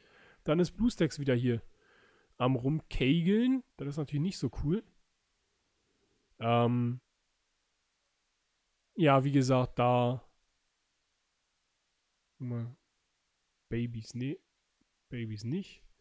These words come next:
Wir greifen einfach nochmal an. Und die Queen ist kein einziges Mal richtig mir um die, um die Ohren geflogen, sage ich jetzt mal. Um die Fresse. Hoho. Und, äh, von daher natürlich mega nice, konnte man immer wieder zack, zack, zack, zack, zack.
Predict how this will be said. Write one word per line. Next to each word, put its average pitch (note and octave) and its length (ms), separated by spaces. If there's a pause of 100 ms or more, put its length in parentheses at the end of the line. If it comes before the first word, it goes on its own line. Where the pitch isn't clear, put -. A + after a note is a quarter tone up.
(760)
Wir B2+ 380 (180)
greifen B2 280
einfach A#2+ 180
nochmal D3+ 380
an. D3 240
Und D#3+ 100
die C3+ 100
Queen B3 280
ist F3 220
kein D#3+ 260
einziges F#3+ 480
Mal D#3+ 200
richtig D3+ 520
mir F#3 160
um D#3+ 120
die, C3+ 140 (1300)
um D#3 140
die D3 100
Ohren G3 200
geflogen, A2 420
sage A2 220
ich A#2 60
jetzt C3 180
mal. G3+ 140 (640)
Um G#2 80
die G2+ 80
Fresse. - 400 (160)
Hoho. G#2 320 (560)
Und, C3+ 500
äh, B2 440
von A#2+ 260
daher B2 300
natürlich A#2+ 360
mega B2+ 380
nice, A2+ 280
konnte A#2 180
man A2+ 140
immer D#3+ 440
wieder A#2+ 240
zack, - 300
zack, B2 200
zack, - 220
zack, - 180
zack. C3 220